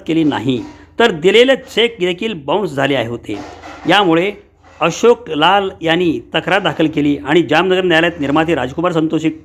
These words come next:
खटला दाखल केला होता. या प्रकरणी सुनावणी करताना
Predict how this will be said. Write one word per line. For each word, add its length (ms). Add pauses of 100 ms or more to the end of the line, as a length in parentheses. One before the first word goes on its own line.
खटला 280
दाखल 300
केला 180
होता. 260 (380)
या 160
प्रकरणी 460 (260)
सुनावणी 240
करताना 400